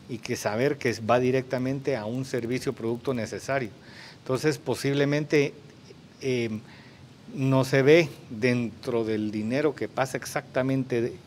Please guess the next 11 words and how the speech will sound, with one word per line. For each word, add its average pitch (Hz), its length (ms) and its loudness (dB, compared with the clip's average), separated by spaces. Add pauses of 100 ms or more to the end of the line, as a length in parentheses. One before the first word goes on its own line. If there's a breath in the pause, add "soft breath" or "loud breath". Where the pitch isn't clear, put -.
(400 loud breath)
al 104 340 -4
Banco 131 440 0
de 110 100 0
Guatemala, 123 680 0 (400 loud breath)
pero 117 220 2
sí 143 280 -2
le 131 160 2
mando 123 340 0
yo 131 180 4
el 131 80 0
servicio 135 580 -2